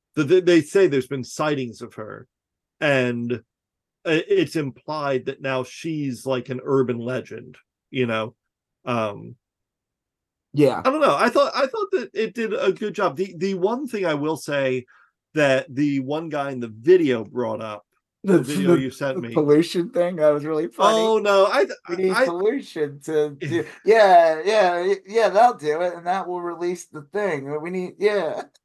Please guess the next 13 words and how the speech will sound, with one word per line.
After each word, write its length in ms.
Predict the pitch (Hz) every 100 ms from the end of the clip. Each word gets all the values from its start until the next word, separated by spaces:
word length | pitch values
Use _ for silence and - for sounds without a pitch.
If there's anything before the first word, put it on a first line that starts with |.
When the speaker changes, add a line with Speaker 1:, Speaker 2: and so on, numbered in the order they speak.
| - _ 185
Speaker 1:
Well, 160 | 185
I 200 | 185 240
thought 240 | 262 220 175
the 80 | 170
one, 280 | 180 208
the 80 | 185
one 200 | 190 240
thing 180 | 233 196
that 140 | 180
was, 160 | 160 135
like, 320 | 147 135 123 _
that, 220 | 151 147 _ _
that 360 | 147 139 135